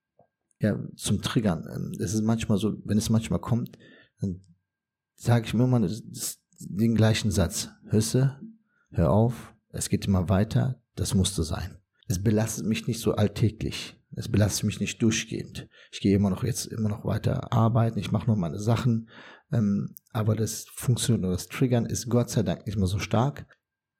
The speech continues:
Außer wenn ich aus der Intensiv rauskam, die ersten zwei Wochen wirklich zu Hause die Hölle. Das Schlafen, das, das fiel mir so extrem schwer, weil ich Angst hatte, da passiert was.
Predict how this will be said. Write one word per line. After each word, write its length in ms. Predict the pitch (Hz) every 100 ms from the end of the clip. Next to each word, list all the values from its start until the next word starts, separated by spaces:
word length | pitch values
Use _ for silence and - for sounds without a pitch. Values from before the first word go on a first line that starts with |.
| _
Außer 260 | 101 87 104
wenn 60 |
ich 120 | 98 101
aus 100 | -
der 80 |
Intensiv 560 | 98 - 92 - - 92
rauskam, 640 | 101 101 - 110 101 87 - _ -
die 140 | -
ersten 340 | 110 - 85
zwei 300 | 87 98 110 -
Wochen 360 | - - 95 -
wirklich 340 | 98 - -
zu 140 | - -
Hause 240 | 95 101
die 160 | 90 82
Hölle. 300 | - - - _ _
Das 180 | - -
Schlafen, 600 | - 127 127 120 117 185
das, 540 | 95 - - - - - - - - _ - -
das 200 | 117 -
fiel 220 | - 110
mir 200 | 104 98
so 340 | 95 107 117
extrem 460 | 113 - - 107 92
schwer, 560 | - - 101 107 - _ _ _ _ _ -
weil 120 | -
ich 200 | - - _
Angst 340 | 117 123 - 113
hatte, 280 | 101 -
da 100 | 120
passiert 460 | 90 - - 95 -
was. 400 | - - -